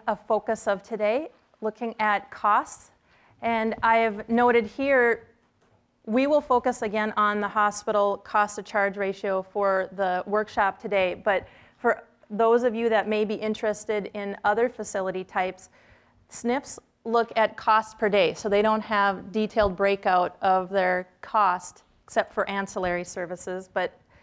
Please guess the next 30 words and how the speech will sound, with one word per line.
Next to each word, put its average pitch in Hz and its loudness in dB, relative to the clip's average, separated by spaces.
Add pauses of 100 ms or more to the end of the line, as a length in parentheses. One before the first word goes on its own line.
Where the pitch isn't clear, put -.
(180)
it's - -10 (540)
generally 214 0
it's, 185 -10
it's 196 -12
cost - -2
per 247 -2
day 196 -2
that's 196 -8
calculated. 180 -8 (1080)
Home 247 0
health 240 0
will 202 2
submit 208 -6
cost 202 -2
per 214 -4
visit, 208 -2
hospice 214 -4
is 208 -10
cost 208 0
per 208 -4
day, 202 0 (360)
and 208 -4
you 208 0
can 208 -4
read 214 0
the 202 0
others. 185 -2 (1160)
The, 208 0
uh, 190 4 (120)
you, 214 -4